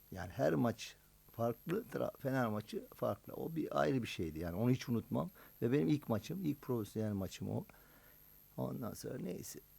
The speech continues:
kadro geldi, açıklandı. Baktım yedi numara Tuncay yazıyor. Giydik ama titriyorum yani. Hiç,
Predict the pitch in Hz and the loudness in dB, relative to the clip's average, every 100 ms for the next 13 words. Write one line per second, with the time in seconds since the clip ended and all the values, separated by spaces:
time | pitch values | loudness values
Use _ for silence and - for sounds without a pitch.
0 | - - 143 120 123 117 117 107 113 110 | -12 -6 -6 -4 -2 0 0 0 -2 -2
1 | - - - 104 107 117 110 - 123 110 | -6 -12 -6 -2 2 4 4 2 2 2
2 | 107 107 101 110 - 110 101 98 92 80 | 2 0 2 0 0 -2 0 0 -2 -4
3 | 78 101 - - - - - - 110 - | -8 -16 -18 -20 -20 -20 -16 -6 -6 -6
4 | - 147 107 - 180 - 160 98 82 80 | -2 0 0 -2 -6 -2 0 0 -2 -12
5 | - - 147 147 - | -18 -10 -8 -8 -10